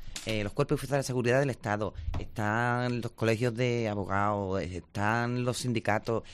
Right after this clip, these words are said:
está el gobierno de España, eh, o sea, están todas las instituciones. Y la-, analizamos los casos, los estudiamos, vemos en qué podemos mejorar la coordinación.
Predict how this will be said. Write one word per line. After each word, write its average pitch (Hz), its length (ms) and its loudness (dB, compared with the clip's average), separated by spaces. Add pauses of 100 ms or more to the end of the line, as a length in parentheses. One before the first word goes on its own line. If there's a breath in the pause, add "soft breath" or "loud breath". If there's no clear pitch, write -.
(180 loud breath)
está 117 760 2
el 123 80 -2
gobierno 117 340 2
de 123 60 2
España, 113 520 0 (320 loud breath)
eh, 107 140 -2
o - 40 -8
sea, 135 160 2
están 151 320 0
todas 147 240 4
las 135 160 2
instituciones. 104 600 -4 (580 loud breath)
Y 123 160 0
la-, 110 120 0
analizamos 107 600 0
los 135 120 -2
casos, 131 420 0 (220 loud breath)
los 120 160 2
estudiamos, 113 520 0
vemos 127 240 2
en 139 60 -2
qué 143 120 -4
podemos 135 400 4
mejorar 120 300 2
la 135 160 2
coordinación. 113 600 -2